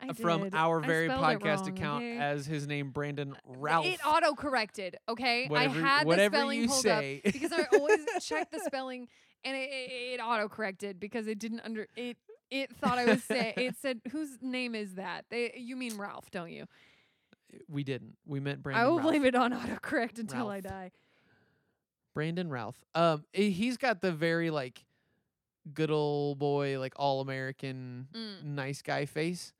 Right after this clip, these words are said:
Speaker 1: Yeah.
Speaker 2: And it totally works. He's also, um, played more superheroes since then.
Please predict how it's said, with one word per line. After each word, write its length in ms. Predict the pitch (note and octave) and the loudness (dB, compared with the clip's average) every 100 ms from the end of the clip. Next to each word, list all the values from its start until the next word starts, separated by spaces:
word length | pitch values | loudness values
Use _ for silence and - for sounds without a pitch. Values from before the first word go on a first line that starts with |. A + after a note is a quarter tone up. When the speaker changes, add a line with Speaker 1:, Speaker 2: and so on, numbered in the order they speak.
| - | -10
Speaker 1:
Yeah. 200 | G3+ F3+ | -6 -6
Speaker 2:
And 80 | C3+ | -6
it 120 | B2 | -8
totally 280 | D3 C#3 C3 | -6 -4 -4
works. 240 | B2+ B2+ | -6 -6
He's 160 | G3+ G3+ | -6 -2
also, 540 | B3 - A3 F#3 E3 _ _ _ - | -2 0 0 0 -4 _ _ _ -6
um, 420 | D#3 D3+ C#3 C3 - _ _ _ _ | -2 0 -2 -6 -16 _ _ _ _
played 340 | - F3 E3 C#3 | -6 -4 -4 -6
more 280 | C#3 D#3 | -4 -4
superheroes 720 | D#3 F3+ F3 C#3+ B2+ G#2+ A#2 - | -4 -6 -6 -6 -4 -6 -8 -16
since 300 | - B2 - | -14 -14 -12
then. 280 | G2+ F#2 | -16 -16